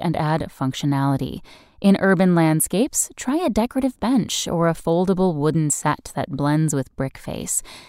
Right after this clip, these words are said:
If you're worried about losing privacy while hosting in front of your home, Mayer says to add hedges or shrubs with a fast growth rate or blooming foliage. Bold is in this year, so don't be shy.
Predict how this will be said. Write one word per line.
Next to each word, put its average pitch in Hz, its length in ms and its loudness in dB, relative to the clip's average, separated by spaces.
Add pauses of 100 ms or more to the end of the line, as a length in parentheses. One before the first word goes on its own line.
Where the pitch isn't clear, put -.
(160)
If 165 140 0
you're 143 140 0
worried 139 240 0
about 135 180 0
losing 147 300 2
privacy 185 560 0
while 135 300 2
hosting 160 380 -2
in 143 120 0
front 143 200 -4
of 131 120 -4
your 135 100 -2
home, 214 340 4 (380)
Mayer 240 300 4
says 190 400 2
to - 160 -4
add 143 220 0
hedges 143 460 0
or 139 180 -4
shrubs - 580 -2
with 147 160 -4
a 135 40 -4
fast - 440 -4
growth 175 340 -2
rate - 420 -4
or 175 160 2
blooming 233 760 4
foliage. 131 880 -2 (560)
Bold 160 520 6
is 143 140 2
in 131 140 4
this 123 220 0
year, 107 280 -4
so 151 340 2
don't 151 520 -2
be 143 100 0
shy. 135 640 -4